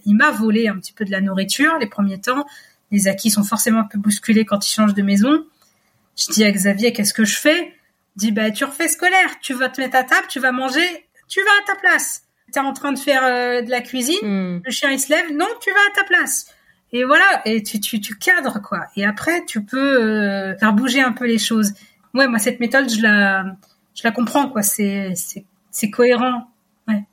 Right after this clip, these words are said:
Speaker 2: Et justement, euh, parmi, euh, toute cette, euh, aventure que tu as eue avec Isis, avec Réco, est-ce qu'il y a quelque chose que t'as découvert ou que tu as appris avec les chiens guides d'aveugles,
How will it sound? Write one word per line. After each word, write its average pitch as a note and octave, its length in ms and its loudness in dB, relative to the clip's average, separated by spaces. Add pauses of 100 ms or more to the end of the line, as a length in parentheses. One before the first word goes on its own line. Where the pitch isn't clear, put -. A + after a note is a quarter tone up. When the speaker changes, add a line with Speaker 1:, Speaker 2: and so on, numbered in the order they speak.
(100)
Speaker 2:
Et G#3 120 2
justement, C4 480 0
euh, G3 360 4
parmi, G#3 440 2
euh, F#3 260 2
toute F#3+ 200 -4
cette, G3 340 0
euh, E3 480 -2
aventure G3+ 580 0
que - 80 0
tu G3 180 -2
as F#3+ 140 6
eue G#3+ 220 4
avec D#3+ 280 -2
Isis, A#3+ 440 0
avec F3+ 220 -2
Réco, C4 460 2
est-ce - 160 -2
qu'il D#4 120 2
y C#4+ 40 4
a G#3+ 60 2
quelque A3 220 0
chose C#4 200 0
que - 60 0
t'as F#3 240 2
découvert G#3+ 600 2
ou - 20 -2
que F#3 60 -4
tu - 120 -2
as E3+ 120 4
appris F#3 340 0
avec F3 240 0
les F3 80 -6
chiens F#3+ 160 -2
guides F3+ 140 -2
d'aveugles, G3 380 2